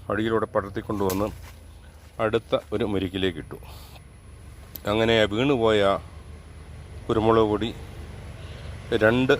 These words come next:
മരത്തിലേക്ക് പകർത്തി കൊടുത്തു. എന്നാൽ പിന്നീട് അതിൻ്റെ ചുവട്ടിൽ വീണ്ടും മുകുളങ്ങൾ പൊട്ടിയപ്പോൾ അത് മൂന്നാമത് ഈ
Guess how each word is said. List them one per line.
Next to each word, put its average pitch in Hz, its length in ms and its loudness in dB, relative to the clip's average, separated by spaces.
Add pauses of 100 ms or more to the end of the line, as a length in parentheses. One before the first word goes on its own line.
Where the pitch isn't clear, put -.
(200)
മരത്തിലേക്ക് 101 640 2 (600)
പകർത്തി 120 420 6
കൊടുത്തു. - 260 -8 (1300)
എന്നാൽ 120 180 6 (100)
പിന്നീട് 131 400 6 (560)
അതിൻ്റെ 113 260 -2
ചുവട്ടിൽ 117 280 0 (100)
വീണ്ടും 135 260 2 (800)
മുകുളങ്ങൾ 131 400 8
പൊട്ടിയപ്പോൾ 98 480 0 (1200)
അത് 101 160 2 (520)
മൂന്നാമത് 117 540 4 (1080)
ഈ 123 40 4